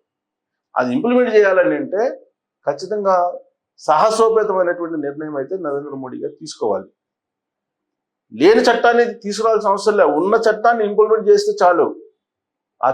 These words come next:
చట్టాన్ని ఇంప్లిమెంట్ చేయగలిగితే మొత్తం బంగారం బయటకు వచ్చేటువంటి అవకాశం ఉంది. అప్పుడు దిగుమతి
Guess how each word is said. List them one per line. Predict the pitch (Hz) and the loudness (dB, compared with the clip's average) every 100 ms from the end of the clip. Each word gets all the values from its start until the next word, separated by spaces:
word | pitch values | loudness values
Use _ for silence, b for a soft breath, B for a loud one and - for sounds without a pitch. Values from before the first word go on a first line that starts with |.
| - | 0
చట్టాన్ని | 220 240 247 196 | 2 2 2 0
ఇంప్లిమెంట్ | 196 226 226 202 | 0 0 0 0
చేయగలిగితే | 196 190 170 170 240 247 - _ _ _ _ - 170 | 2 2 2 2 0 0 -8 _ _ _ _ -4 -2
మొత్తం | 175 214 214 | 0 0 2
బంగారం | 190 190 190 151 - - _ _ _ | 0 2 2 0 -4 -14 _ _ _
బయటకు | 151 170 170 | -2 -2 -4
వచ్చేటువంటి | 175 151 147 | -8 -6 -4
అవకాశం | 139 143 143 156 | -2 -4 -6 -8
ఉంది. | 226 185 | -6 -4
అప్పుడు | - 220 175 151 104 - _ _ - 151 | -2 0 0 0 -6 -16 _ _ -6 -2
దిగుమతి | 214 233 | 0 2